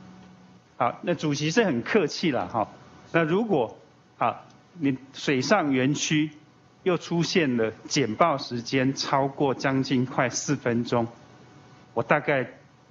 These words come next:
我担任这个召集，我就不会容许这样一个状况。所以这么大的一个案子，这么一个严谨的案子，啊，那开会通知上面明明白白写着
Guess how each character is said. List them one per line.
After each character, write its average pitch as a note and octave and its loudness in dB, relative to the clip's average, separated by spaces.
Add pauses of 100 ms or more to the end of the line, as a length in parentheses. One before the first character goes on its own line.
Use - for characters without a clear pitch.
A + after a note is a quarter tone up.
(240)
我 A#2+ -4
担 D3+ 2
任 D#3+ 2
这 C#3+ 0
个 C3 0
召 C3 2
集， B2+ -2
我 D3+ 0
就 C3+ 0
不 A2+ -6
会 B2+ -2
容 A2 -2
许 G#2 -8
这 A#2+ -8
样 G#2 -4
一 G2 -8
个 G2 -10
状 G#2 -6
况。 G#2 -8 (1300)
所 F#3 0
以 F#3+ -4 (1500)
这 C4 2
么 D#3+ 2 (320)
大 D3+ 2
的 C3+ -2
一 B2 -2
个 C3 2
案 C#3 2
子， A2 -4
这 G#3 2
么 D3+ 2
一 C#3 0
个 B2+ -2
严 B2+ 2
谨 A2 -2
的 G2+ -2
案 A2+ 0
子， - -6 (840)
啊， A2+ 0 (260)
那 D3+ 0
开 E3+ 0
会 F3+ 2
通 D#3+ 0
知 D#3 0
上 D3 2
面 C3+ 2
明 C3+ 2
明 B2 2
白 A2+ 0
白 G2 -2
写 G#2 -6
着 G2+ -8